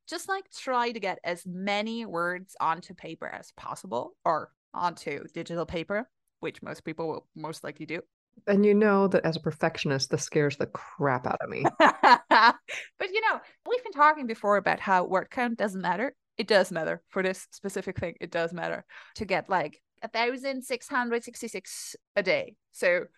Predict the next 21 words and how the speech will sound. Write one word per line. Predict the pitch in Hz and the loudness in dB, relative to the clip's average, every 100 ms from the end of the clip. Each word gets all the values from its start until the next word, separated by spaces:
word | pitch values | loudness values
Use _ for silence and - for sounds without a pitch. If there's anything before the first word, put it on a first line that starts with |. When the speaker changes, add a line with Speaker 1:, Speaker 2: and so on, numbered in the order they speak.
| _ - | _ -10
Speaker 1:
about | 269 269 262 269 277 | -6 0 2 0 -2
a | 214 | -8
thousand | 208 233 226 240 254 240 233 - | -2 0 0 -4 -6 -6 -8 -14
six | - 220 - | -10 -10 -8
hundred | 220 196 190 185 185 185 _ | -8 -8 -6 -4 -4 -8 _
and | 190 180 175 170 165 175 | -2 -2 0 -2 -6 -10
seventy | - 185 170 175 170 | -12 -8 -6 -6 -8
words | 151 - - - - _ - | -12 -16 -20 -20 -20 _ -16
each | 196 - - | -14 -14 -16
day, | - _ _ _ _ _ _ _ _ _ - _ - | -20 _ _ _ _ _ _ _ _ _ -20 _ 4
which, | 269 339 381 - - - _ _ | 6 6 2 -8 -14 -16 _ _
let | - 466 | 2 2
me | 605 539 | 0 -6
tell | - 440 427 277 | 0 0 0 -2
you, | 196 160 - | -6 -8 -6
can | 254 240 349 | -2 -2 -2
be | 349 - | -6 -6
a | |
lot | 220 196 180 165 190 | -4 -2 0 2 2
of | |
words. | 196 220 - - - | 0 -4 -8 -14 -18